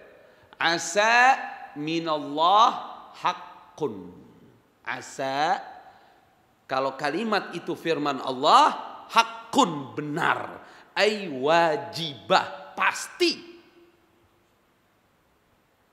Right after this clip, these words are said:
Nah, kalau diartiin, makanya kan kita jangan suka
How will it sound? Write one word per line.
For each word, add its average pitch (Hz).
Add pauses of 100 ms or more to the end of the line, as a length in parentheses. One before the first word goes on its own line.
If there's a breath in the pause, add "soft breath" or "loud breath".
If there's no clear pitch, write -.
(280)
Nah, 208
kalau 160
diartiin, 139
makanya 135
kan 180 (380)
kita 143
jangan 127
suka 110